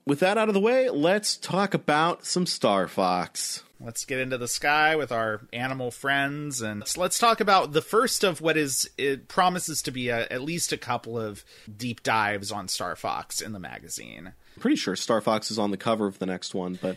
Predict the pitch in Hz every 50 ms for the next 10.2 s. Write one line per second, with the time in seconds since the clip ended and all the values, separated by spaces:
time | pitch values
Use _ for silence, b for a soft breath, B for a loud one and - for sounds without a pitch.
0 | - - 156 180 180 170 170 185 165 196 208 196 214 226 - - 247 233 214 175
1 | 202 185 165 - 156 147 143 143 131 131 123 123 120 113 113 - - 139 110 107
2 | 107 110 95 - 110 101 95 - - - 98 90 92 90 95 90 71 95 92 92
3 | 92 87 - 101 98 92 90 90 90 92 87 78 90 - 71 98 104 104 82 78
4 | 110 107 98 104 - - - 110 87 78 80 - - - - 190 - 392 415 -
5 | - - - 302 294 233 175 147 131 131 117 110 120 117 113 - 120 107 104 107
6 | 98 92 107 113 104 95 95 92 - - 131 135 131 131 131 120 120 120 123 131
7 | 139 175 208 226 226 214 - - 180 170 170 165 160 165 160 - 185 175 175 -
8 | - - 403 466 427 - - - 277 247 233 226 190 190 180 175 160 143 139 -
9 | 139 123 117 127 120 117 113 113 110 107 107 107 107 104 104 101 98 - - 107
10 | 104 107 107 104